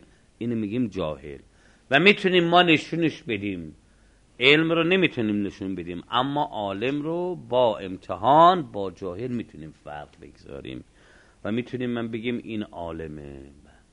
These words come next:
اینا ما به ازای خارجی داره. نوع اول همش همینجور است. یا مثلاً فرض کنید ورزش،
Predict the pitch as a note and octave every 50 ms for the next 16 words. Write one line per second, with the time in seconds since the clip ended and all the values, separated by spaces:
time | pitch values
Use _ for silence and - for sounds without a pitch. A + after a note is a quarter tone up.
0 | _ _ _ _ B2 C#3 D#3 D#3+ D#3+ C#3 A#2+ A2 G2 A2 G2+ F#2 F#2 A2+ A#2 A#2
1 | A2 G#2 - - E2+ E2 D#2+ D#2 D2 C#2+ - D#2+ D2 C#2+ C#2+ C#2 C#2+ D2 _ _
2 | _ _ _ _ _ _ _ _ _ _ B2 C#3+ D#3+ F3 F3 D#3 D3 C#3+ C#3 C3+
3 | B2+ C#3 F3+ F#3+ D3 G2+ G2 G#2 G2 F#2+ F2+ F2 - - D2+ D#2 D2 C#2+ C#2 C#2
4 | C#2+ - C#2 D2 _ _ _ _ _ _ _ _ _ _ - _ - C3 D3+ E3
5 | E3 E3 D3+ - - D#3 D#3+ E3 C#3 - - C#3+ D3+ D#3 D3 - - D#3+ E3 E3+
6 | D#3 C3+ A#2+ A#2 C3 B2+ B2 A#2 A2+ G#2+ G#2 A#2 C3 A2+ - - - - -